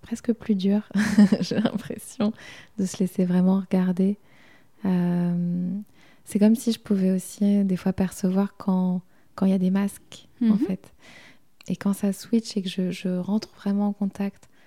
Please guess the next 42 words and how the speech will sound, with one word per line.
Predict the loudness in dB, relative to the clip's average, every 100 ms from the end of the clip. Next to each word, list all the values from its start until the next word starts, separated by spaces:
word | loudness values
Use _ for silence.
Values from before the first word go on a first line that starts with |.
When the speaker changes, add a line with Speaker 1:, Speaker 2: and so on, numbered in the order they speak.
| -20 -20 _ _
Speaker 1:
avec, | -6 -4 -6 -8 -6
euh, | -4 -4 -4 -6
avec | -6 -8 -8
l'être, | -8 -8 -12 -20 -20 -20 -20 -20 -20 -10
avec | -8 -4 0
l'âme, | 2 4 4 2 -2
j'allais | -2 0 0
dire, | 0 0 0
<laughs> | 0 -2 0 0 0
de | -2 0
la | 0 -2
personne, | -2 -4 -2 0 0 -2 -10 -20 -20 -20 -20 _
ça | -12 -4 -4
prend | -4 -2 2
une | 2
dimension | 2 0 -2 -4 -4 -4
tellement | -4 -2 0 0 0 -2
plus | -4
profonde | -6 -4 -2 2 2
et | 2
plus | -2 -4
belle. | -2 0 -2 -6 -18 -2
Speaker 2:
Hmm. | 2 2 0 -6 -12 -2
Speaker 1:
Mais | 0 2 4
oui, | 2
il |
y | 2
a | 0
un, | 0
il | 0
y |
a | 0
un | 0
vrai | 0 -2
parcours | -2 -8 -6 -4
là-dedans | -2 -2 0 0
de, | 0 -2 -4 -6 -10 _ _ -20 _ _ _ _ -20 -20 _ _ _ _ -6
d'oser, | -2 0 0 0 0
euh, | -2 -2 -4
se | -8 -6
laisser | -8 -4 -4
voir. | -4 -2 -2 -2 -6 -12